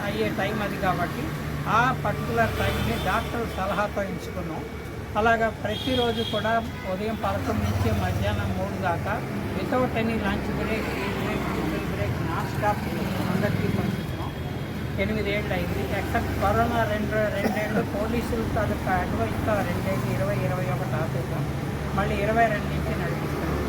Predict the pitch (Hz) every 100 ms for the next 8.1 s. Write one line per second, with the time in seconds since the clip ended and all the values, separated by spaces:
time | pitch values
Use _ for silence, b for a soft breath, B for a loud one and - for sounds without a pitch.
0 | - - - 190 208 247 233 226 220 220
1 | 196 185 - - - 170 160 - - -
2 | - - - - - - 220 277 285 311
3 | - 226 214 247 - 208 214 233 233 233
4 | 220 214 208 214 214 214 262 214 202 214
5 | 208 202 196 196 190 196 196 190 185 196
6 | - - - - - - - - - 123
7 | 120 123 - - 117 107 - - - 220